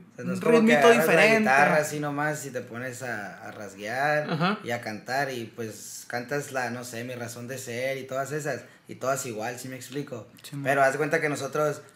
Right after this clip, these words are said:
Speaker 1: yo, bueno, yo, no sé, por ejemplo, a mí me gustan mucho los Hijos de Frank.
Speaker 3: Ah,
Speaker 1: Y,
Speaker 3: sí.
Speaker 1: y ellos tocan bien pasado de lanza,
Speaker 3: Saludos,
Speaker 1: pero ellos,
Speaker 3: carnales.
Speaker 1: pero ellos son
Speaker 3: Déjanos.
Speaker 1: como que más, más country, pues, ¿no? Por los
Speaker 3: Simón.
Speaker 1: instrumentos que traen. Y a mí me gusta mucho cómo tocan, de hecho,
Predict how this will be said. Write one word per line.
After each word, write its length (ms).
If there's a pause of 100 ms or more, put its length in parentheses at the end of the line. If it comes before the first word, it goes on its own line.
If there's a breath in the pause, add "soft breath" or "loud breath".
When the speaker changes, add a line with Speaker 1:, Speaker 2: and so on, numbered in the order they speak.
(360)
Speaker 1:
yo, 200
bueno, 280
yo, 480
no 280
sé, 500 (180)
por 100
ejemplo, 220
a 20
mí 60
me 60
gustan 220
mucho 240
los 260
Hijos 200
de 80
Frank. 260 (580)
Speaker 3:
Ah, 200
Speaker 1:
Y, 60
Speaker 3:
sí. 140
Speaker 1:
y 20
ellos 300
tocan 260
bien 140
pasado 240
de 80
lanza, 260
Speaker 3:
Saludos, 160
Speaker 1:
pero 100
ellos, 120
Speaker 3:
carnales. 240 (120)
Speaker 1:
pero 140
ellos 200
son 100
Speaker 3:
Déjanos. 80
Speaker 1:
como 240
que 100
más, 840
más 220
country, 440
pues, 240
¿no? 160
Por 60
los 80
Speaker 3:
Simón. 120
Speaker 1:
instrumentos 420
que 120
traen. 400 (280 loud breath)
Y 60
a 40
mí 40
me 80
gusta 180
mucho 240
cómo 220
tocan, 380
de 100
hecho, 380